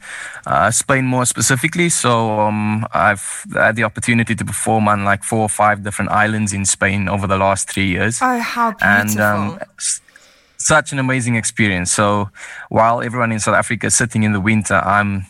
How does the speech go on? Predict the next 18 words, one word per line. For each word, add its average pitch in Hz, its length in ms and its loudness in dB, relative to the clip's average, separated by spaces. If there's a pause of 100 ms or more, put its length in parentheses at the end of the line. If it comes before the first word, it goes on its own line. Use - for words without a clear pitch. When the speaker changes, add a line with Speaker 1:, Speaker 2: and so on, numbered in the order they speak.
Speaker 1:
you 101 100 -2
know, 98 260 2
singing 104 340 2
and 101 120 0
dancing 101 400 2
in 95 120 0
Spain. 101 480 -2 (580)
And, 95 560 0
um, 95 360 0
uh, 92 240 2
so 107 260 0
I've 120 160 2
been 135 80 -2
really 143 220 0
blessed 107 340 -2
in 107 60 -2
that 101 200 -2
regard. 98 400 0